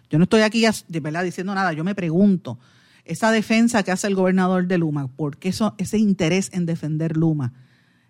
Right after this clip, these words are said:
¿Será porque tiene que defender a los inversionistas que están detrás de esa corporación? Pregunto yo. Señor gobernador, si usted sabe algo, dígalo al pueblo, porque el momento de decirlo es ahora. Eh, y, y lo estoy advirtiendo públicamente. Hay que decirlo ahora. Yo espero que Fernando Gil,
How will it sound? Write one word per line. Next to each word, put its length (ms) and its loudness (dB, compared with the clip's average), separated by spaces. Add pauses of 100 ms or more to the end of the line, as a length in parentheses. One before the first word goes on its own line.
(160)
¿Será 320 -2
porque 220 -4
tiene 220 -2
que 80 -2
defender 540 0 (260)
a 140 -8
los 140 -4
inversionistas 720 -6
que 100 -8
están 220 0
detrás 300 2
de 60 -2
esa 160 -6
corporación? 760 -4 (680)
Pregunto 420 4
yo. 200 2 (200)
Señor 240 -8
gobernador, 540 0
si 100 -10
usted 160 -10
sabe 260 0
algo, 260 2
dígalo 260 2
al 100 -2
pueblo, 300 -4
porque 160 -14
el 60 -10
momento 300 -8
de 60 -4
decirlo 240 -4
es 60 0
ahora. 380 -2 (760)
Eh, 220 -10
y, 320 -4
y 40 2
lo 100 0
estoy 220 -2
advirtiendo 540 0
públicamente. 840 -8
Hay 160 -6
que 100 -6
decirlo 320 -4
ahora. 220 -4
Yo 120 -6
espero 280 0
que 180 -4
Fernando 480 -4
Gil, 260 0